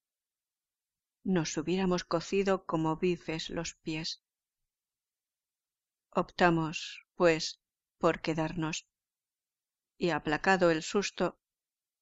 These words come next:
sintiéndonos como resucitar, empezamos a mirarnos. No faltaba ninguno. Clareaba ya la mañana cuando salimos del agua,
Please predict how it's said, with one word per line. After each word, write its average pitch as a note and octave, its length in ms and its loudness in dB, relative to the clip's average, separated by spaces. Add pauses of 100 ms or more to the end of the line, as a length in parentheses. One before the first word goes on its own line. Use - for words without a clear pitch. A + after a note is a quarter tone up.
(140)
sintiéndonos E3+ 880 2
como F3 440 0
resucitar, F3+ 840 -6 (1120)
empezamos D3+ 640 0
a D#3+ 40 -2
mirarnos. D3+ 680 -4 (2250)
No F#3+ 200 2
faltaba F3+ 540 -4
ninguno. D3+ 580 -4 (2500)
Clareaba F#3+ 640 2
ya G3 260 2
la F3+ 120 2
mañana F3 520 2
cuando E3 280 2
salimos E3 480 2
del E3 160 -4
agua, E3 400 -4